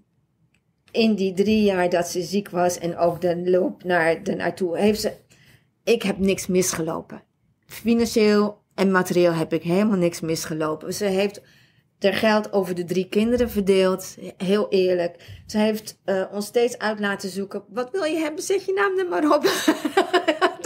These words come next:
Dan kan je dat laten krijgen. Dus wat dat betreft had het voor mij, eh, geen effect.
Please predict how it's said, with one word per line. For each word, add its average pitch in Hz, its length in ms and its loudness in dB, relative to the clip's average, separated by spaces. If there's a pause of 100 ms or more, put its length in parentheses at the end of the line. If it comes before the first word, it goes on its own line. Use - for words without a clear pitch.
Dan 359 160 -2 (160)
kan 330 240 -2
je 302 80 -8
dat 294 160 -2
laten 294 420 0
krijgen. 254 640 0 (520)
Dus 311 280 -2 (360)
wat - 240 -2
dat 370 160 0
betreft 247 600 0 (1120)
had 208 260 -2
het 202 140 -4
voor 190 120 -2
mij, 175 420 2
eh, 160 360 -2 (240)
geen 170 460 -2
effect. 175 680 -2